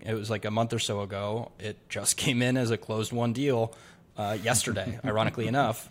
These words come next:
Speaker 1: and it
Speaker 2: Yep.
Speaker 1: said inbound, it said it was direct,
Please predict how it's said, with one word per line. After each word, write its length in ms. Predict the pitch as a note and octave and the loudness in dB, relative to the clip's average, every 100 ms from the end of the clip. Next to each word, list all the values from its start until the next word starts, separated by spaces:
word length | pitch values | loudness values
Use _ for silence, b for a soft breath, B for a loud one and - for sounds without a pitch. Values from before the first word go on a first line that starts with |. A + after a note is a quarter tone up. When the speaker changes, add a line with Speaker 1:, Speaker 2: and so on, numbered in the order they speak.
| - | -4
Speaker 1:
and 300 | G#2+ A2 A2+ | 0 2 2
it 160 | A2+ | 0
Speaker 2:
Yep. 220 | F#2+ F2+ - - | -2 -8 -10 -8
Speaker 1:
said 500 | - A#2 A2+ A2+ A2+ B B B B - | -2 2 4 2 0 B B B B -2
inbound, 500 | A#2 B2+ C3+ C#3 C#3 | 2 4 6 6 4
it 180 | A2 - | 2 0
said 140 | A#2+ | 0
it 80 | A2 | 0
was 140 | G#2+ | -4
direct, 540 | - G#2 B2 - - | -4 2 2 2 -4